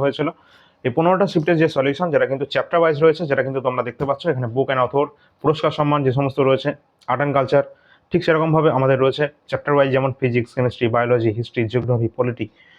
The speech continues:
ইকোনমিক্স, এমনকি কারেন্ট অ্যাফেয়ার্স, স্ট্যাটিক জিকে, সমস্ত কোশ্চেনগুলো কিন্তু এখানে রয়েছে পঞ্চান্নটা পেজের মধ্যে। আরপিএফ এসআই দু হাজার চব্বিশে প্রিভিয়াস ইয়ার কোশ্চেন পেপারের জিকে কোশ্চেনগুলো এখানে অ্যারেঞ্জ করা রয়েছে। কমপ্লিট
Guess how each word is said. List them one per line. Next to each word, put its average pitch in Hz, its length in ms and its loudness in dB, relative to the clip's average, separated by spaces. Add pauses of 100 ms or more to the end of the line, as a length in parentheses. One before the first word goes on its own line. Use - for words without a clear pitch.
(360)
ইকোনমিক্স, 151 440 -2 (180)
এমনকি 135 300 0
কারেন্ট 143 200 0
অ্যাফেয়ার্স, 135 300 2
স্ট্যাটিক 135 300 -2
জিকে, 131 180 2 (100)
সমস্ত 170 240 0 (200)
কোশ্চেনগুলো 143 460 0
কিন্তু 131 180 0
এখানে 123 220 0
রয়েছে 131 220 0 (100)
পঞ্চান্নটা 120 480 -2
পেজের 123 280 0
মধ্যে। 139 180 0 (100)
আরপিএফ 117 240 -2 (100)
এসআই 151 220 0
দু 143 100 4
হাজার 135 200 0
চব্বিশে 131 380 -2
প্রিভিয়াস 117 300 0
ইয়ার 117 160 0
কোশ্চেন 131 280 -4
পেপারের 127 320 0
জিকে 117 260 0
কোশ্চেনগুলো 139 460 -2
এখানে 120 200 -2
অ্যারেঞ্জ 110 300 -4
করা 107 220 -2
রয়েছে। 131 240 2 (1400)
কমপ্লিট 143 240 4